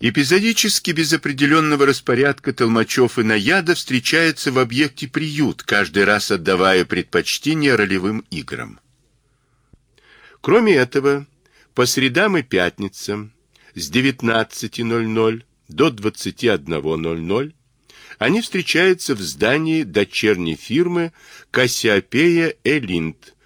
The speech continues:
улица Каландарашвили, дом пятнадцать, где в офисе четыреста пятнадцатом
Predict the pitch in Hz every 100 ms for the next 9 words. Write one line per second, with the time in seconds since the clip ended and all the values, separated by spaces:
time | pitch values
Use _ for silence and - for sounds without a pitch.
0 | _ _ _ 127 110 98 - - 90 -
1 | 87 87 80 85 76 - 87 113 180 180
2 | 98 107 127 139 - 85 69 - - _
3 | - _ _ _ - - - - 92 92
4 | 170 180 110 101 208 208 156 - 120 -
5 | 120 - 185 165 - 120 - 113 - 90
6 | 82 - - - 110 120